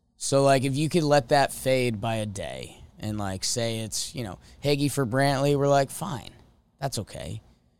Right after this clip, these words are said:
If, you know, one of the outfielders has a bad day,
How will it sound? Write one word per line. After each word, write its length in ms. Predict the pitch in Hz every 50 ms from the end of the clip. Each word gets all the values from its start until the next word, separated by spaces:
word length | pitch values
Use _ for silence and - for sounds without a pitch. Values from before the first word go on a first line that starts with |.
| _ _ _ _ _ _ _ -
If, 440 | 117 120 120 120 117 - - - -
you 160 | - 143 139
know, 140 | 120 110 117
one 260 | 117 113 120 127 127
of 60 | 123 120
the 320 | 123 123 120 120 117 - - -
outfielders 720 | 123 131 131 - - - 135 127 123 120 123 123 117 107
has 220 | 120 123 123 110
a 40 | 110
bad 280 | 104 123 120 120 113 104
day, 500 | 113 117 123 123 123 127 127 127 127 127